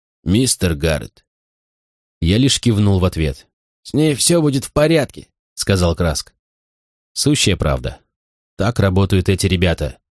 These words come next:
Женщины и дети вне игры, неприкосновенны. "О боги!" — прошептала Торнадо, отходя от глазка. От потрясения она даже побледнела.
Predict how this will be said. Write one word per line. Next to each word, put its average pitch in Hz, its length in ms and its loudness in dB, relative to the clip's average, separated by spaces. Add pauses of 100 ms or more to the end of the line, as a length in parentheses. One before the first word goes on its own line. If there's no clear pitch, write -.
(340)
Женщины 117 580 2
и 104 40 0
дети 107 600 0
вне 98 440 2
игры, 110 360 0 (440)
неприкосновенны. 82 960 0 (1120)
"О 143 140 2
боги!" — 117 520 0 (520)
прошептала 98 560 2
Торнадо, 110 540 2 (420)
отходя 107 480 0
от 87 80 -2
глазка. 87 500 -2 (840)
От 87 180 0
потрясения 98 840 0 (240)
она 95 200 0
даже 107 280 2
побледнела. 113 800 0